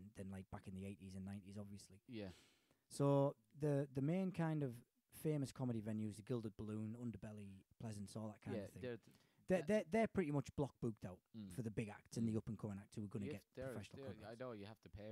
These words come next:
Speaker 2: for them to book
Speaker 1: Oh,
Speaker 2: out
Speaker 1: you have
Speaker 2: the,
Speaker 1: to, you
Speaker 2: the
Speaker 1: have to pay for
Speaker 2: huge
Speaker 1: everything
Speaker 2: amount, yeah,
Speaker 1: anyway.
Speaker 2: yeah.
Speaker 1: Th-, there is a free fringe now, but there wasn't a free fringe
Speaker 2: Oh,
Speaker 1: when I was
Speaker 2: okay,
Speaker 1: there.
Speaker 2: okay.
Speaker 1: So we, we had to pay for our venue. But the good thing is, of course, because, you know, you, you're just talking about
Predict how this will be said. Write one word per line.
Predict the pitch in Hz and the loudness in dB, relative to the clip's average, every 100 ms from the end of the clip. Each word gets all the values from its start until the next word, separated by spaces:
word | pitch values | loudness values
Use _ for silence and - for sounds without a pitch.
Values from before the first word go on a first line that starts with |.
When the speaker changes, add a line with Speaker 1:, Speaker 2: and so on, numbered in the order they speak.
| 101 | -10
Speaker 2:
for | 90 | -14
them | 87 85 | -14 -16
to | 90 | -18
book | 90 170 | 0 4
Speaker 1:
Oh, | |
Speaker 2:
out | 170 | 6
Speaker 1:
you | 165 | 4
have | 180 | 2
Speaker 2:
the, | - | 2
Speaker 1:
to, | |
you | 185 | 0
Speaker 2:
the | |
Speaker 1:
have | 170 | 2
to | - | 0
pay | 101 147 | 4 4
for | 98 | 6
Speaker 2:
huge | 135 | 4
Speaker 1:
everything | 120 113 | 4 0
Speaker 2:
amount, | 120 | 2
yeah, | 120 | 2
Speaker 1:
anyway. | 101 98 - | 0 -6 -12
Speaker 2:
yeah. | 95 90 | -10 0
Speaker 1:
Th-, | - 285 | 0 6
there | 226 | 6
is | 240 | 6
a | 247 | 4
free | 226 220 | 4 4
fringe | - 202 180 | 6 4 6
now, | 147 156 | 4 2
but | 110 120 | 0 -2
there | |
wasn't | 131 160 165 | 0 0 -2
a | 131 | -6
free | 131 110 | -6 -6
fringe | 107 202 | -4 -2
Speaker 2:
Oh, | 160 160 | 2 2
Speaker 1:
when | 156 | 2
I | |
was | 156 | 0
Speaker 2:
okay, | 143 | 0
Speaker 1:
there. | 123 - 117 | -2 -4 -14
Speaker 2:
okay. | - 104 | -10 0
Speaker 1:
So | 151 | 6
we, | 156 | 6
we | 175 202 | 6 4
had | 233 | 4
to | - | 2
pay | 185 175 | 2 2
for | 165 | 4
our | 147 | 4
venue. | 123 143 104 92 _ _ _ _ - | 4 2 2 -4 _ _ _ _ 0
But | |
the | 135 | 4
good | 156 214 | 6 4
thing | 202 208 | 4 4
is, | 156 | 2
of | - | -2
course, | 95 107 - | -4 -6 -8
because, | - 214 175 - - | 0 0 0 -10 -6
you | 185 | -2
know, | 160 | -2
you, | 185 190 | -4 -4
you're | 180 | -4
just | 226 - | -4 -2
talking | 185 170 | -4 -4
about | 143 127 | -8 -10